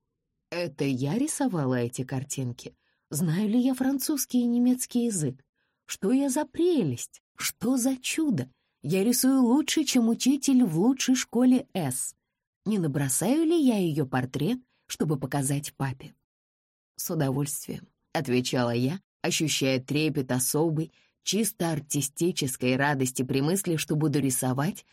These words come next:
с такой совершенной и ослепительной натуры. В этот день на ней было тёмно-синее шёлковое платье, руки и шея были обнажены,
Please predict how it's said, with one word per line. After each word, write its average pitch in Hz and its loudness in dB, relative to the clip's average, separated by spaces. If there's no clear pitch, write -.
с - -6
такой 156 -2
совершенной 156 -2
и 175 -4
ослепительной 127 0
натуры. 123 -2
В 160 -2
этот 131 -2
день 160 -2
на 190 0
ней 185 0
было 135 0
тёмно-синее 131 0
шёлковое 123 0
платье, 151 -6
руки 175 0
и 160 0
шея 160 2
были 135 0
обнажены, 123 0